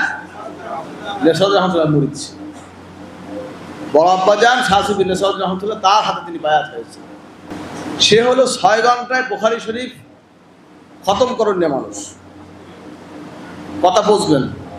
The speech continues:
কয় ঘন্টায়? হ্যাঁ, পীরের দ্বারা যাওয়া লাগবে। তার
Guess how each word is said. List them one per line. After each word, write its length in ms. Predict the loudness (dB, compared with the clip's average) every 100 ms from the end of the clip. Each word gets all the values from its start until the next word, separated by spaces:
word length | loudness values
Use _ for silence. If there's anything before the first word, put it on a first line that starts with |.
| -16 -18 -4
কয় 140 | 2 4
ঘন্টায়? 320 | 4 2 0 -2 -10 -10 -4 0 2 2 0 0 -2 -2 0
হ্যাঁ, 120 | 0 2
পীরের 200 | 2 4
দ্বারা 160 | 4 4
যাওয়া 120 | 2
লাগবে। 200 | 0 -8 -14 -20 -20 -20 -20 -20 -20 -20 -20 -20 -20 -20 -20 -20 -20 -18 -18 -16 -18 -16 -14 -6 2
তার 220 | 4 4